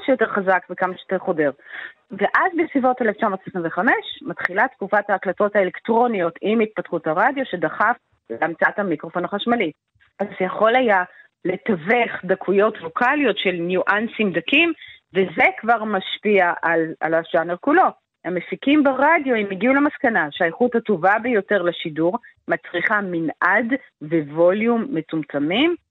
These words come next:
ההפך ממה שהאקוסטיקה דרשה קודם, זאת אומרת, טנור וסופרן אאוט, ובריטון ואלטו אין. אז לכן הם פונים לכותבי השירים של התקופה, שבוא נגיד התרכזו בניו יורק בטין פן אלי,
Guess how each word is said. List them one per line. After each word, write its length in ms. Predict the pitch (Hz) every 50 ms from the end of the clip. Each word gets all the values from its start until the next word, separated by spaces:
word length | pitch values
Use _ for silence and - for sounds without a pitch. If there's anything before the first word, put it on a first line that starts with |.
| _ -
ההפך 600 | 165 170 202 277 370 359 - - 208 202 202 -
ממה 200 | 180 165 170 165 165
שהאקוסטיקה 600 | - - 170 160 - - 233 - - 220 - 175
דרשה 320 | 160 156 151 143 - 156 139
קודם, 340 | - 165 180 190 277 370 392 - _ _ _ _
זאת 140 | _ -
אומרת, 220 | 233 247 226 214 220 -
טנור 440 | 247 254 - 240 247 254 262 240 214
וסופרן 560 | 233 - 208 196 - 208 226 233 214 202 175 - _ -
אאוט, 320 | 202 240 285 294 320 - - - - - -
ובריטון 720 | 156 151 175 170 165 175 180 180 185 185 190 - 185 170 165
ואלטו 560 | 156 - - 175 190 208 - - 214 202 180 - - 147 147 147 - _ _ -
אין. 280 | 226 330 339 240 180 139 - - - - - _ _ _ _ _ _ _ - - -
אז 80 | 190 185 -
לכן 440 | 196 185 - - 254 285 320 320 262 - - - - - - - -
הם 220 | 214 233 254 277 - -
פונים 520 | 277 226 240 254 269 294 277 226 190 156 -
לכותבי 480 | - 180 175 - 196 180 - 190 226
השירים 360 | 233 226 - - 185 214 214 -
של 160 | - 208 190
התקופה, 500 | 190 - - 196 170 - - 160 156 156 - _ - - - _ _ -
שבוא 880 | - - 185 175 156 147 143 139 135 139 - - - _ 190 156 156 165
נגיד 260 | 170 170 175 180 175
התרכזו 400 | 185 - - 170 170 - 196 202
בניו 220 | 180 196 202 202 196
יורק 300 | 208 202 202 196 - -
בטין 480 | 165 180 165 151 - - 240 226 214
פן 220 | - 202 190 175 175
אלי, 440 | 175 175 196 208 220 220 214 202